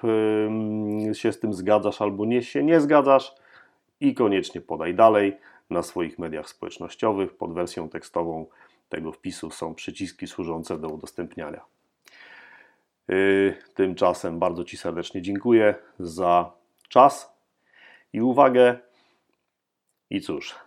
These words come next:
do zobaczenia niebawem. Kłania się Dariusz Młynarski, blog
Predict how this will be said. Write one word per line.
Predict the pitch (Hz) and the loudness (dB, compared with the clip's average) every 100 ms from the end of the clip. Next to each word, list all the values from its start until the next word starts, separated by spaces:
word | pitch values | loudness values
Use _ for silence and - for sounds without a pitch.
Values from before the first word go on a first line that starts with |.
| _ | _
do | 90 87 | -6 -4
zobaczenia | 87 80 - 85 76 | -4 -6 -8 -8 -8
niebawem. | 82 101 107 101 95 87 - _ | 0 4 6 4 -2 -4 -10 _
Kłania | - 82 80 | -8 -8 -8
się | - 78 | -12 -8
Dariusz | 80 92 98 - | -4 -2 -4 -4
Młynarski, | 98 95 90 - - 90 87 - _ _ _ _ _ _ _ 90 | -4 -2 -4 -8 -10 -8 -10 -14 _ _ _ _ _ _ _ -6
blog | 82 90 90 87 | 0 2 0 -4